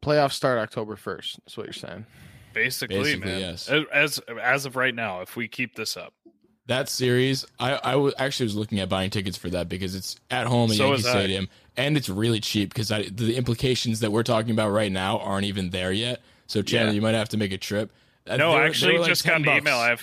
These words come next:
Speaker 2: half off birthday tickets for that.
Speaker 3: Okay, so happy birthday to all of us. Let's do that. I mean, just looking at the upcoming schedule for the, I mean, it's crazy that you can look at the schedule and be like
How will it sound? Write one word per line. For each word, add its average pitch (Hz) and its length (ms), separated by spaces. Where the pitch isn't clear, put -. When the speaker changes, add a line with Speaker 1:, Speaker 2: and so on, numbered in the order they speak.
Speaker 2:
half 135 280
off 123 260
birthday 107 380
tickets - 640
for 104 180
that. 92 420
Speaker 3:
Okay, 107 320
so - 160
happy 95 260
birthday 104 320
to 98 140
all 110 200
of 90 120
us. 87 160
Let's 90 180
do 104 140
that. 87 180
I 95 60
mean, 113 240
just 131 240
looking 165 320
at 120 320
the 120 420
upcoming 135 460
schedule 113 400
for 107 140
the, 101 160
I - 20
mean, 113 340
it's 139 200
crazy 202 340
that 196 140
you 165 100
can 143 200
look 113 160
at 120 60
the 117 100
schedule 110 440
and 107 100
be 104 120
like 101 260